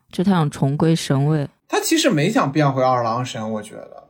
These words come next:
Speaker 2: 他就是想躲避自己当年二郎神那个身份，躲避自己的过去，所以现在假装的浑浑噩噩的，什么都不在乎，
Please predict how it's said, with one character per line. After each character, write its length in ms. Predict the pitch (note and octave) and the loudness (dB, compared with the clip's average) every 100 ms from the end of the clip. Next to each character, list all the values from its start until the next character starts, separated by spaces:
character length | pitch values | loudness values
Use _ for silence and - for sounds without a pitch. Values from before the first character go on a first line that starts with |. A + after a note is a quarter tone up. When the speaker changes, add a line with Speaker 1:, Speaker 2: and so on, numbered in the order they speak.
| - | -14
Speaker 2:
他 260 | - B3 | -2 0
就 160 | C4 A#3+ | 2 2
是 80 | E3+ | 2
想 300 | D3 C#3 D3 | 2 0 0
躲 220 | C#3+ B2 | 0 0
避 220 | C#3+ F3+ | 2 2
自 180 | D3+ D#3+ | 2 2
己 120 | C#3 | 0
当 280 | A#2 C#3 C#3+ | 0 2 4
年 120 | B2 | 2
二 280 | B2 D3+ C3 | 0 0 2
郎 200 | A#2+ C3+ | 2 0
神 180 | C3 A#2+ | -2 -6
那 60 | B2+ | -8
个 80 | |
身 280 | B2 C#3 C3 | -4 0 0
份， 240 | C3 C3 A#2 | 0 -2 -4
躲 220 | B2 A2+ | -6 -6
避 180 | C3+ D#3 | -2 -2
自 140 | D#3 | 0
己 100 | C#3+ | -2
的 120 | A2+ | -2
过 240 | A2+ D3+ B2+ | -2 0 0
去， 200 | - C3 | 0 -2
所 160 | - | 2
以 140 | D3 C#3+ | 2 2
现 140 | D3 | 2
在 100 | C#3 | 0
假 220 | C3+ B2+ | 0 -4
装 260 | - C3 C#3 | -4 0 0
的 100 | C3+ | 0
浑 240 | C3+ C#3+ | 0 2
浑 80 | C#3+ | 2
噩 560 | C#3 C#3 C3+ C3 C#3 C3 | 2 0 0 0 0 0
噩 40 | |
的， 160 | A#2+ A#2 | -4 -8
什 160 | - | -10
么 80 | A#2+ | -4
都 140 | C3+ C3+ | -2 -2
不 100 | B2 | -2
在 220 | C#3 B2+ | -2 -2
乎， 240 | A2 - | -4 -12